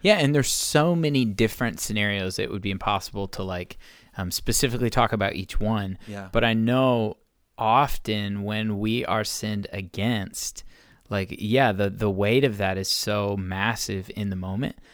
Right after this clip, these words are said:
Speaker 1: But I'm sure in heaven we can see through the eyes of love for others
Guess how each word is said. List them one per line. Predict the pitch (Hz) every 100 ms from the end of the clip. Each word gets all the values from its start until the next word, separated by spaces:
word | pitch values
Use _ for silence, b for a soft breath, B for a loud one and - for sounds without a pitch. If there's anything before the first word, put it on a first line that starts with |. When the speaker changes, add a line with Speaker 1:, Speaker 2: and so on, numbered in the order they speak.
| b b _ -
Speaker 1:
But | 120 95 - _ _
I'm | - -
sure | - - - - 147 143 120
in | - 107 101
heaven | - 143 135 107 101 98 95
we | 117 135
can | - 113 95
see | - - 131 123 113
through | - 120 113
the | 104 -
eyes | 107 107
of | 104 95
love | 101 107 127
for | - - 110 107 -
others | 101 107 160 175